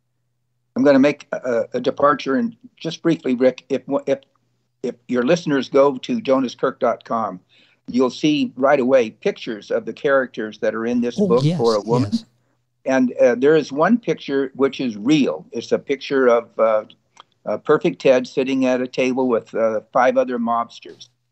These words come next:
Speaker 1: And i-, if you read that account of what, what he thought and why he did what he did, it's true. That is something that his nephew gave to me to use.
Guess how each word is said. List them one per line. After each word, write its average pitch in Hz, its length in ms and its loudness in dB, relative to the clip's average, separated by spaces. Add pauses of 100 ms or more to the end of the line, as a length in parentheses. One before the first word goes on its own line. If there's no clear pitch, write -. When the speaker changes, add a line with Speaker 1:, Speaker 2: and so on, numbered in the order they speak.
(200)
Speaker 1:
And 117 280 -12 (100)
i-, 127 40 -6
if 120 320 -6
you 120 80 0
read 160 320 0
that 139 200 4
account - 540 -2
of 120 280 -12
what, 131 380 2 (180)
what 143 200 -2
he 143 240 -10
thought 110 320 0
and 123 160 -20
why 113 220 -4
he 117 120 -4
did 117 280 -6
what 120 120 -2
he 113 120 -6
did, 113 340 -2 (460)
it's 123 200 -6
true. 127 460 0
That 120 220 2
is 127 160 -6
something 117 480 -4
that 113 120 0
his 110 180 -8
nephew 113 320 -4
gave 110 320 -2
to 110 80 -6
me 107 180 -6
to 101 80 -10
use. 104 440 0